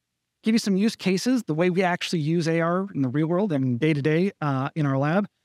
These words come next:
Uh, Mars rover traverses historically, um, but more recently, active planetary research. Again, geologists like to get their boots dirty, and if they can't do that literally, they'd rather do it at least virtually. Uh, geologic education,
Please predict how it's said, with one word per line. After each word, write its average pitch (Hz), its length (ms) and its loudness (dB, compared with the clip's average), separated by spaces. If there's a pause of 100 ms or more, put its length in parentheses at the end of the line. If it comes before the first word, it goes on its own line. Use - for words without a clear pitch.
(140)
Uh, 147 80 -4
Mars 202 240 0
rover 233 180 0
traverses 226 460 0
historically, 214 760 0
um, 165 280 0
but 175 120 -2
more 170 140 0
recently, 196 440 -2
active 170 320 -4
planetary 175 480 0
research. 226 520 0 (220)
Again, 156 520 0
geologists 160 600 0
like 147 240 -2
to 156 60 -6
get 160 120 -2
their 160 120 0
boots 160 260 -4
dirty, 175 300 0
and 165 60 0
if 139 60 -4
they 151 80 -6
can't 175 200 -4
do 156 120 -2
that 160 240 0
literally, 214 420 2
they'd 160 140 2
rather 151 180 0
do 143 140 -2
it 139 60 -4
at 147 60 -6
least 139 180 -6
virtually. 113 400 -10 (500)
Uh, 147 120 0
geologic 190 460 0
education, 208 560 0